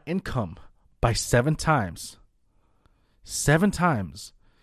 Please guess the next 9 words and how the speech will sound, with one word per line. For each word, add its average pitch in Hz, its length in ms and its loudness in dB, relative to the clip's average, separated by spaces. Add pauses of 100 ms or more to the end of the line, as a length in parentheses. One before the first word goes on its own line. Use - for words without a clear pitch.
(140)
since - 420 0
working 139 320 0
a 117 80 2
dead-end 123 380 2
job 98 400 -2 (420)
in 113 80 -2
Huntington 135 400 0
Beach, 107 180 -4
California. - 540 -6